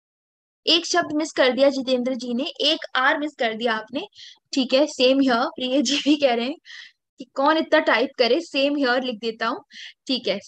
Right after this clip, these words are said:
Central केवाईसी are, अ, जैसे आपने कहा, Central Know Your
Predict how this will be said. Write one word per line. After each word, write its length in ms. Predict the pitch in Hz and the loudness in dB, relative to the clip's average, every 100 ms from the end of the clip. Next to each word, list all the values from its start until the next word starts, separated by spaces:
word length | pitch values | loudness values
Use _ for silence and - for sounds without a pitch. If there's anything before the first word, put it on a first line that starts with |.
| - | 2
Central 460 | 285 349 392 392 392 | 2 2 2 2 2
केवाईसी 920 | 349 294 277 262 269 - 294 294 403 - - - - | 0 0 2 2 0 -4 -4 -4 -4 -8 -20 -12 0
are, 280 | 240 262 269 240 | 2 2 0 0
अ, 240 | 220 214 214 _ _ | 0 0 -4 _ _
जैसे 220 | 240 254 302 | -4 -2 0
आपने 260 | 269 277 | 0 -2
कहा, 240 | 262 262 359 320 | 0 0 0 -2
Central 300 | 277 285 339 | -4 -2 -2
Know 160 | 302 302 | 0 0
Your 200 | 320 | 0